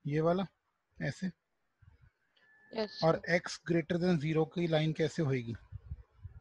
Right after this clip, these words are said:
Speaker 1: x greater than का मतलब ये वाला area, ठीक है जी।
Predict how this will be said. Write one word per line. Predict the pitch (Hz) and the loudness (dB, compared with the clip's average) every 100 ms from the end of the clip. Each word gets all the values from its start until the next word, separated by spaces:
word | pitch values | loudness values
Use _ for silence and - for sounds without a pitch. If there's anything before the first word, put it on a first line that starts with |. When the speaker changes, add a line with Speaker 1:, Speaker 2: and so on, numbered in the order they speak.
| - _ _ _ _ _ _ - | -20 _ _ _ _ _ _ -2
Speaker 1:
x | 160 - - | -2 -2 -4
greater | 151 143 147 | -2 -2 0
than | 156 | 0
का | 151 156 | 2 2
मतलब | 143 - 131 127 | 0 -2 -6 -2
ये | 147 | 0
वाला | 156 165 | 4 4
area, | 170 170 180 - _ _ _ _ _ _ _ _ _ _ _ _ _ _ _ _ _ _ _ _ _ _ _ 880 880 880 880 906 906 - - - - - - | 4 2 -2 -4 _ _ _ _ _ _ _ _ _ _ _ _ _ _ _ _ _ _ _ _ _ _ _ _ -20 -20 -20 -20 -20 -20 -20 -20 -20 -20 -12
ठीक | 151 147 | -8 -2
है | |
जी। | 156 | -2